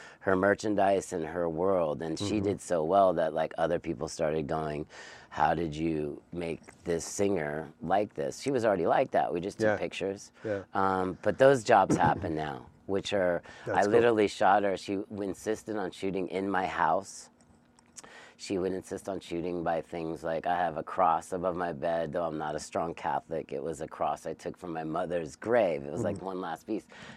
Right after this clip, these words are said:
Speaker 1: And she knew it meant
Speaker 2: <clears throat>
Speaker 1: something. She was,
Speaker 2: Yeah.
Speaker 1: like, into just things that meant something.
Speaker 2: Yeah.
Speaker 1: And it became a whole new reinvention and introduction to me into,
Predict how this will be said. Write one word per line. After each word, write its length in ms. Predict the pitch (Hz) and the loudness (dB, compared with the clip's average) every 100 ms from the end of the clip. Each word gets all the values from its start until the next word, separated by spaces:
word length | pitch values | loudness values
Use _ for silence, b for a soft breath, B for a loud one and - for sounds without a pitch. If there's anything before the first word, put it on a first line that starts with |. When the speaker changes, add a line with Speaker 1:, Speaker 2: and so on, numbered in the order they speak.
| - | -8
Speaker 1:
And 140 | 90 | -6
she 120 | - | -4
knew 100 | 92 | 0
it 120 | 87 | 2
meant 220 | 85 90 87 | 2 -2 -2
Speaker 2:
<clears throat> 100 | 90 | -4
Speaker 1:
something. 360 | 82 87 85 | -4 -4 -6
She 200 | 82 - | -4 0
was, 80 | 117 | 2
Speaker 2:
Yeah. 60 | 98 | 4
Speaker 1:
like, 200 | 120 110 | 4 2
into 240 | 117 107 | 0 0
just 260 | 82 95 - | -2 -6 -6
things 260 | 107 101 90 | -4 -4 -2
that 140 | 87 | -4
meant 280 | 78 80 - | -2 -4 -4
something. 420 | - 73 - 71 - B | -6 -6 -6 -10 -12 B
Speaker 2:
Yeah. 140 | 95 87 | -4 2
Speaker 1:
And 180 | 101 104 | 4 6
it 140 | 98 | 4
became 420 | 98 92 92 87 | 2 2 0 2
a 160 | 87 104 | 4 4
whole 480 | 101 113 107 104 101 | 6 8 10 8 8
new 560 | 95 98 95 95 92 82 | 6 8 8 8 6 6
reinvention 1080 | 98 107 104 82 92 90 - 90 82 80 73 | 6 8 6 6 4 4 0 0 2 0 0
and 260 | 85 82 82 | -2 -2 -2
introduction 800 | 92 90 78 87 85 - 82 78 | 0 0 2 2 2 -2 -4 -2
to 160 | 87 | -2
me 320 | 80 82 80 | 0 2 2
into, 640 | 73 82 76 - 80 76 73 | 0 -2 -4 -2 0 0 -2